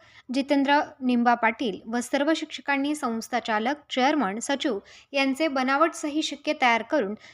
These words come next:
शासकीय अनुदान स्वतः वापरल्याबाबत, तसेच दिनांक तेवीस सात दोन हजार चोवीस रोजी जिल्हाधिकारी जळगाव यांच्या कार्यालयात जळगाव मुख्याध्यापक जितेंद्र निंबा पाटील यांनी संस्थेचे लेखापरीक्षण कार्यालयाबाबत व शाळेत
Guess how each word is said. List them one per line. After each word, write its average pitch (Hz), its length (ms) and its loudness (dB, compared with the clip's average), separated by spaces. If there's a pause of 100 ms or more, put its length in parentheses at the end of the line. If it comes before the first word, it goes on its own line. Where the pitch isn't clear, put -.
शासकीय 320 500 4
अनुदान 294 440 2
स्वतः 262 400 -4
वापरल्याबाबत, 262 760 -2 (1500)
तसेच 311 420 2 (580)
दिनांक 330 340 2
तेवीस 339 420 2
सात 359 140 2
दोन 320 200 0
हजार 311 200 4
चोवीस 277 380 0
रोजी 277 340 2
जिल्हाधिकारी 254 640 0
जळगाव 233 360 -2
यांच्या 233 260 -4
कार्यालयात 226 540 -2 (120)
जळगाव 240 340 4
मुख्याध्यापक 294 760 2 (760)
जितेंद्र 269 680 2
निंबा 254 300 6
पाटील 247 520 2
यांनी 254 260 2
संस्थेचे 240 760 -4 (240)
लेखापरीक्षण 330 840 2
कार्यालयाबाबत 254 840 4
व 277 100 0
शाळेत 226 580 -2